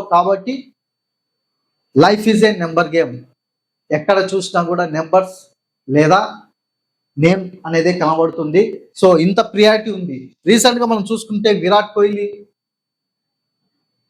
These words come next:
వన్ ఎయిట్ అనే బ్రాండ్ని స్టార్ట్ చేయడం జరిగింది, స్పోర్ట్స్కి సంబంధించినది. వన్ ఎయిట్ అనేది బ్రాండ్ కూడా స్టార్ట్ చేయడం, ఎందుకు అంతగా ఇష్టపడతాడు పద్దెనిమిదో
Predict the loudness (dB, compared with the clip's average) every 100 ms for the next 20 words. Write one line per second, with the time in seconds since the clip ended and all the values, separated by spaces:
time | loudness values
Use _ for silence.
0 | _ _ _ _ _ _ _ _ _ _
1 | -18 0 2 4 2 0 -8 _ _ _
2 | _ _ _ _ _ _ _ _ _ _
3 | 4 4 4 2 2 4 2 0 -6 -4
4 | 0 2 4 6 6 4 -4 -2 0 0
5 | -2 -4 -4 -2 0 2 0 -2 -12 _
6 | -6 2 2 2 -8 _ _ _ -4 0
7 | 0 0 -2 -4 -6 0 2 2 0 -8
8 | _ _ 0 2 2 2 0 0 -4 -8
9 | -6 -2 -2 -2 0 0 0 -2 -2 -2
10 | -6 -8 -6 -6 -6 -4 0 0 -2 -14
11 | -8 -4 -2 2 2 0 -4 -4 -2 -4
12 | -4 -4 -2 -2 0